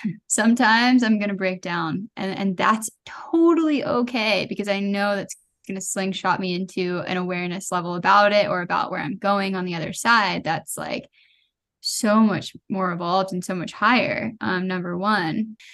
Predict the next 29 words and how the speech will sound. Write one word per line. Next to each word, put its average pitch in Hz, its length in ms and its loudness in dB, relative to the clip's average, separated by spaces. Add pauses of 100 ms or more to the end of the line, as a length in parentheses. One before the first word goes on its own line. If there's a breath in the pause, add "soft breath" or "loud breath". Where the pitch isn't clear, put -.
(140)
the 220 80 2
whole 240 100 6
thing 277 180 6
about 214 220 4
money, 190 560 2 (540)
especially 220 520 0
when 175 120 -2
it 175 100 -8
comes 185 220 -4
to - 80 -10
health 190 400 4
and 180 80 -4
when 180 100 -4
it - 60 -8
comes 185 240 -6
to 185 80 -8
business, 196 640 -2
is, 180 460 -2 (540)
um, 180 480 -2 (100)
well, 180 300 -4
health 196 480 -4 (220)
for - 240 -12
sure. - 520 -4
You 220 160 0
either 226 300 4
pay 202 600 -2
for 185 540 -4
your 185 220 -6
health 233 420 2